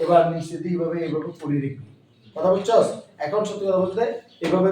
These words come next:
করে নাই আমি সবচেয়ে উত্তম মনে করি। তাহলে আমার এখানে দিছে ছত্রিশ কত? এই, এ, আমার এখানে লাগবে ছত্রিশ পাঁচ গ্রাম। তাহলে এভাবে লিখবি যে প্রথমত হলো যে এভাবে লিখবি,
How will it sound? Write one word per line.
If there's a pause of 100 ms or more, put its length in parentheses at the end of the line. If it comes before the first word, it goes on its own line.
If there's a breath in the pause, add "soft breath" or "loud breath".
করে
নাই
আমি
সবচেয়ে
উত্তম
মনে
করি। (380)
তাহলে
আমার
এখানে
দিছে (680)
ছত্রিশ (200)
কত? (760)
এই, (420)
এ, (240)
আমার (100)
এখানে
লাগবে (120)
ছত্রিশ
পাঁচ
গ্রাম।
তাহলে
এভাবে
লিখবি (100)
যে (1700)
প্রথমত
হলো
যে
এভাবে
লিখবি,